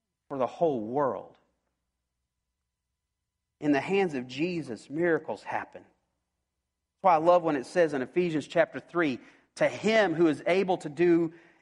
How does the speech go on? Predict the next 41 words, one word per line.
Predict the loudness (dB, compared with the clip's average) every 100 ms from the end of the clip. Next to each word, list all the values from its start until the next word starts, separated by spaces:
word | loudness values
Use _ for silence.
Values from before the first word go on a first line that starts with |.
| _ _ 0
abundantly | 0 4 6 6 4 0 0 0 -8 _ _ -8
more | 0 6 8 10 8 6 2 -4
than | 0 4
all | 4 4
we | 2 2
ask | 2 2 -2 -4
or | -4
think, | -4 -2 -2 -2
according | -8 -2 0 0
to | -4
the | -6
work | 0 0 0 -4
that | -6
is | -6
within | -8 -4 -2
us. | -2 -4 -6
To | -8
him | -2 -2 0
be | -2
glory | -4 -2 0 0
in | -4
the | -6
church." | -6 -8 -8
You | -14
see, | -8 -6
in | -4
the | -2
hands | -2 -4
of | -6
Jesus, | -8 -8
he | -10
can | -10 -12
do | -12
more | -12 -6 0 2 4 4 0 -6 _
than | -6 -4
we | -2
can | -4
even | -4 -2 -2
imagine | -2 -2 0 2 2 -2 -8
or | -10 _ -2
think. | 0 0 -4